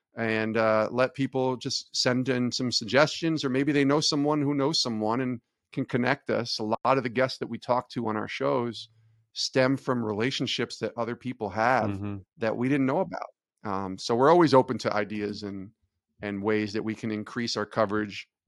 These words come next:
Speaker 1: including
Speaker 2: There
Speaker 1: soccer,
Speaker 2: you go.
Speaker 1: Brandon.
Speaker 2: World Cup starting in
Speaker 1: <laughs>
Speaker 2: November.
Speaker 1: I know. Let's go. I'm excited.
Speaker 2: <laughs> I can't
Speaker 1: So,
Speaker 2: wait.
Speaker 1: it's gonna be good.
Speaker 2: Uh,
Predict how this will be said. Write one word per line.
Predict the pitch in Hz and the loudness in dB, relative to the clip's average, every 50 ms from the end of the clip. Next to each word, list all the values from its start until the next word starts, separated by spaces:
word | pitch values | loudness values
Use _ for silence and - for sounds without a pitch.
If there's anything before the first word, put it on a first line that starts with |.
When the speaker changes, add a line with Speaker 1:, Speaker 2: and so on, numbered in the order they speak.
| _ _ _ - | _ _ _ -4
Speaker 1:
including | 120 110 107 - 127 107 104 101 | -4 -4 -2 0 -2 0 0 -2
Speaker 2:
There | 95 | -2
Speaker 1:
soccer, | - 98 87 87 | -2 -2 -2 -2
Speaker 2:
you | 87 90 | -4 -6
go. | 87 92 | -6 -4
Speaker 1:
Brandon. | 85 82 90 95 - | -4 -4 -4 -4 0
Speaker 2:
World | 101 110 113 110 - | 2 4 4 2 2
Cup | - 120 120 123 117 - | 2 4 4 4 4 0
starting | - - - 113 107 113 117 120 120 | 0 2 4 4 6 4 4 2 0
in | 117 117 | 0 0
Speaker 1:
<laughs> | 117 117 | 0 0
Speaker 2:
November. | 107 107 117 123 131 117 107 98 92 92 - _ _ _ - - _ _ _ _ _ _ _ _ _ _ _ _ _ _ _ _ - - | 0 0 0 0 0 0 0 -2 -2 -4 -10 _ _ _ -20 -20 _ _ _ _ _ _ _ _ _ _ _ _ _ _ _ _ -4 -2
Speaker 1:
I | 190 | 0
know. | 208 220 233 247 254 269 240 190 | 2 4 4 6 6 6 6 6
Let's | 175 - - - | 6 4 4 2
go. | - - 190 240 269 247 170 127 | 2 4 6 8 8 6 6 4
I'm | 131 170 | 2 0
excited. | 220 214 - - 180 190 240 285 170 123 98 87 - | 0 2 2 2 4 4 4 2 2 0 -2 -6 -10
Speaker 2:
<laughs> | |
I | - - | -12 -12
can't | - - 110 98 92 | -6 -4 -2 -2 0
Speaker 1:
So, | 92 | 0
Speaker 2:
wait. | 92 92 90 92 _ _ _ - | 0 -2 -2 -6 _ _ _ -16
Speaker 1:
it's | - - | -10 -8
gonna | 147 131 | -6 -4
be | 139 | -4
good. | 123 120 120 110 - - - - - | -2 0 -2 -2 -2 -6 -14 -10 -2
Speaker 2:
Uh, | - 113 113 107 101 98 | 4 6 6 8 6 4